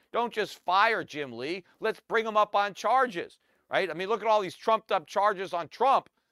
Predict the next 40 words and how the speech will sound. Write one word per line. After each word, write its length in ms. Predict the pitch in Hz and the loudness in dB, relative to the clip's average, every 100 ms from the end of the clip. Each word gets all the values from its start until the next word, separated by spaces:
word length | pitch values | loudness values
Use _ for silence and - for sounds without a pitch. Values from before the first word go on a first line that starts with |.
| _ _ - | _ _ -6
There, 180 | 247 254 | -4 -2
there's 260 | 277 262 | 0 -2
real 280 | 190 277 269 | 0 0 0
charges 540 | - 247 302 269 196 170 | 0 2 4 2 -2 -4
that 140 | 156 | -4
can 120 | 147 | -6
come 280 | - 147 101 _ _ _ _ 165 | -6 -4 -4 _ _ _ _ -8
against 320 | 165 156 - | -6 -6 0
the 80 | 156 | 2
I 80 | |
R 60 | 143 | 2
S. 80 | 120 | 0
So 80 | 202 | -6
this 180 | 254 | -6
is 80 | 233 | -6
a 60 | 190 | -8
great, 460 | 120 170 226 240 - | -4 0 0 -2 0
I 160 | 170 196 | 2 2
think, 340 | - 175 151 _ | -2 -10 -10 _
great 320 | - 190 202 147 | -6 -6 -6 -8
issue 460 | 165 - 165 147 - _ _ _ _ | -10 -10 -10 -10 -14 _ _ _ _
for 420 | 151 139 135 127 131 | -2 0 2 0 -6
the 100 | 135 | -10
Republicans. 680 | 135 - 175 160 117 98 | -8 -2 -2 -2 -8 -10
They 120 | 196 190 | -6 -6
just 200 | 240 208 | -8 -4
gotta 200 | 233 190 | -4 -2
do 240 | 160 185 | -4 -4
it. 100 | 98 - | -6 -12
And 120 | 131 | -12
so 140 | 185 | -10
maybe 360 | 160 214 233 208 | -8 -8 -8 -8
if 220 | 156 - | -10 -12
enough 380 | 147 160 202 190 | -10 -2 -2 -2
of 100 | 147 | -6
my 440 | 160 160 160 151 - _ _ - | -4 -2 -2 -4 -10 _ _ 0
followers 640 | 165 202 180 123 117 - _ - | 4 4 2 -4 -8 -12 _ -20
start 440 | - 208 165 - | -4 0 2 0
calling 460 | - 196 247 254 208 | -2 0 2 0 -4
congressmen 680 | 190 208 214 180 113 92 | -6 -4 -4 -8 -12 -18